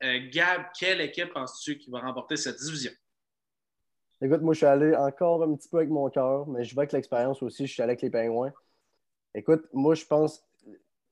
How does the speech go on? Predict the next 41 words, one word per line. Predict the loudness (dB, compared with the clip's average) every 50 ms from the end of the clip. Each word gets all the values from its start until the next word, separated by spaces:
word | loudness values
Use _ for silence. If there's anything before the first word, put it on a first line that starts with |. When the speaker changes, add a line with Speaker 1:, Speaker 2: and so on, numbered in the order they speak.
| _ _
Speaker 2:
ce | _ -20 -10
qui | -6 0
va | 2 2
être | 2 2
vraiment | 0 0 0 0 0
surveillé, | 0 -2 -4 -2 0 0 0 -2 -2
je | -4 -4
pense, | -4 -4 -2
ça | -2 -2
va | -2
être | 0 -2
la | -4 -6
série | -6 -6 -6 -4 -2
Boston, | -2 -2 -2 -2 -4 0 0 2 2 2 2
euh, | 2 2 0 0
Washington. | 0 0 -2 -2 -2 -4 -8 -8 -2 -2 0 0 0 -4 _ _ _ _ _ _ _ _ -12
Écoute, | -10 -6 -2 0 -2 0 2
euh, | 2 4 4 4 2 -2
Chara | 0 0 0 2 4 2 2 2
qui | 0
affronte | 0 0 -2 -2 -2
son | -2 -2
ancienne | -2 -2 -2 -2
équipe | -2 -2 -2 -2 -2
en | -2 -2
play-off. | 0 0 2 4 4 4 2 0 _ _ _ _ _ _ _ _ _ _ _ _ -6
Puis | -6
écoute, | -2 2 2 0 0 0
Boston, | -2 2 2 2 2 4 4 4 4 4 2 -2 _ _ _
s'ils | _ -20 -18 -16 -16 -10 -8 -8 -2
sont | -2 -2 0
capables | 2 2 2 2 2
de | 0 0
passer | 2 2 2 2 2 0 -2
Washington, | 0 2 0 0 0 -2 -8 -6 -2 0 0 0 2 0 -2 -6 -8 _ _
ce | _ -4
que | -2 -2 -2
je | -2
suis | -4 -2
pas | 0 -2 0
sûr, | 0 0 0 2 2 0 -2